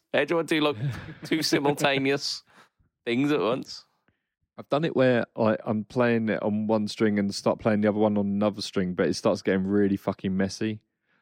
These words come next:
Speaker 2: Unless you've got, like, a hairband <laughs> around your neck or something, it starts getting really fucking messy, and it's, um,
Speaker 1: My hairbands don't stretch that far. My neck's quite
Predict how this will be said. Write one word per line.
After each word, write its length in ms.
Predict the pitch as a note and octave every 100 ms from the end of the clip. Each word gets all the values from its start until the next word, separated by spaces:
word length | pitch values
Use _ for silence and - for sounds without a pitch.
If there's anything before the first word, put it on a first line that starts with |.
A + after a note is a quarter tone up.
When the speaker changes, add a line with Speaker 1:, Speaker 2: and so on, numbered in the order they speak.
| _
Speaker 2:
Unless 220 | G#2+ G#2+
you've 100 | A2
got, 120 | A2+ G2+
like, 140 | G2
a 40 | G2
hairband 520 | G#2+ G#2+ G2 F2+ G2+
<laughs> 0 |
around 260 | B2 C3
your 80 | C#3
neck 280 | C3+ C3+ -
or 100 | A2+
something, 460 | G2 G2+ F#2 G2+ F#2+
it 160 | G#2+
starts 240 | - G#2+ -
getting 160 | G2+ G2+
really 240 | A2 G#2+
fucking 320 | - G#2+ G2+
messy, 300 | G2+ G2+ G2
and 80 | F#2+
it's, 200 | F#2+ -
um, 280 | G2 F#2+ - _ _ _ _ -
Speaker 1:
My 160 | G2+
hairbands 440 | G2 G2 G2 F#2 -
don't 220 | F#2 -
stretch 380 | - E2+ - -
that 140 | -
far. 260 | - F2+ F#2
My 80 | F#2+
neck's 260 | - -
quite 220 | - -